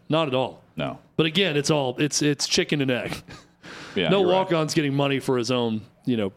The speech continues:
Speaker 1: autograph.
Speaker 2: Chad, among the starters who, who normally don't play in the preseason,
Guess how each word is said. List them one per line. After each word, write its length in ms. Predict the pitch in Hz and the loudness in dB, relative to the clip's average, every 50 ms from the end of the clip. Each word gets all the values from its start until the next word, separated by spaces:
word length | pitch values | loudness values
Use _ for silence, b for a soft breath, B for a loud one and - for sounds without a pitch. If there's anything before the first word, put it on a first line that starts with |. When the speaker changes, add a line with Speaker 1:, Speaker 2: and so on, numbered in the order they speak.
| - - | -4 -2
Speaker 1:
autograph. 480 | 131 120 110 104 98 92 87 87 - - - _ - | -2 -2 0 -2 -4 -4 -6 -6 -10 -14 -18 _ -2
Speaker 2:
Chad, 260 | - 147 151 160 151 | 0 2 2 2 2
among 420 | 127 117 113 120 127 151 185 196 | 2 0 2 2 0 0 0 -2
the 80 | 165 139 | -4 -4
starters 520 | - - - 139 139 147 139 139 135 127 | -4 0 0 2 2 2 0 0 -2 -2
who, 140 | - 135 123 101 117 120 117 110 - - _ - | -2 -4 -4 -2 -2 -2 -2 -4 -6 -14 _ -6
who 100 | 113 135 | -4 -2
normally 640 | 127 117 117 120 139 156 160 147 131 113 98 87 85 - | 0 0 2 2 2 2 2 2 0 0 -2 -4 -4 0
don't 280 | 120 123 135 151 147 - | 2 2 2 0 -6 -4
play 240 | - 135 127 131 | 0 0 2 2
in 60 | 135 131 | 2 0
the 80 | 123 | -2
preseason, 720 | - - 135 127 120 - - 123 123 127 123 139 139 151 | -2 0 -2 -2 -2 -2 -2 -2 -2 -2 -4 -6 -8 -8